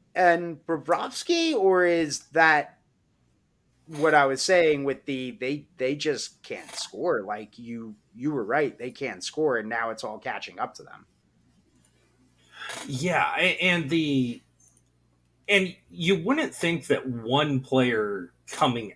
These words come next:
Speaker 2: out of the lineup would have that much of an effect. But just, like, the, their leading point scorer is Sebastian Aho, and he has twelve points. Compare that to Matthew Tkachuk, who has nineteen in,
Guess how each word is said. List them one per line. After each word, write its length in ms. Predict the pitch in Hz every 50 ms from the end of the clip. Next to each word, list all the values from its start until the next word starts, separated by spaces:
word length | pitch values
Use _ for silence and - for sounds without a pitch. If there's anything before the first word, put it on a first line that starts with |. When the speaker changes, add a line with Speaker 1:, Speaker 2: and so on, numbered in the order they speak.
| -
Speaker 2:
out 460 | 107 104 98 90 85 82 76 - - _ _ _ _ _ _ _ _ _ _ _ _ - - -
of 220 | 135 117 - -
the 360 | 123 110 104 98 95 95 - - - - - -
lineup 520 | 143 127 135 139 127 120 113 104 101 -
would 140 | 127 113 -
have 340 | 120 120 107 90 90 92 98
that 260 | 123 120 123 - -
much 220 | 127 117 - -
of 100 | 113 90
an 100 | 98 95
effect. 680 | 85 - - - - 90 - - - - - - - - - - - - - -
But 140 | - 156 147
just, 240 | 117 160 156 - -
like, 200 | 165 151 131 131
the, 520 | - 156 143 135 131 127 123 120 123 - - _ -
their 360 | 131 151 156 160 156 131 127 -
leading 400 | 170 156 175 196 185 190 170 135
point 280 | 127 156 156 151 143 -
scorer 300 | - - 170 160 151 147
is 100 | 135 -
Sebastian 500 | - 139 - 101 98 110 113 - 135 113
Aho, 500 | 85 98 101 107 101 - 135 135 131 113
and 180 | 123 123 110 107
he 180 | - 151 135
has 280 | 123 123 107 92 - -
twelve 500 | - - - 120 101 95 90 85 - _
points. 580 | - - - - - - _ - - - - - - - - - - -
Compare 380 | - 160 147 131 139 139 147
that 240 | 139 143 139 139 -
to 240 | - - 139 127 107
Matthew 360 | 123 135 139 135 - - 131
Tkachuk, 400 | 131 - 135 139 - 139 135 135
who 180 | - 180 165 135
has 300 | 127 147 139 127 - -
nineteen 920 | 120 113 117 127 127 - - - - - - 139 - - - - - - - _ - - - - - - - - _ _ _ - _ _ -
in, 340 | 165 160 151 147 147 143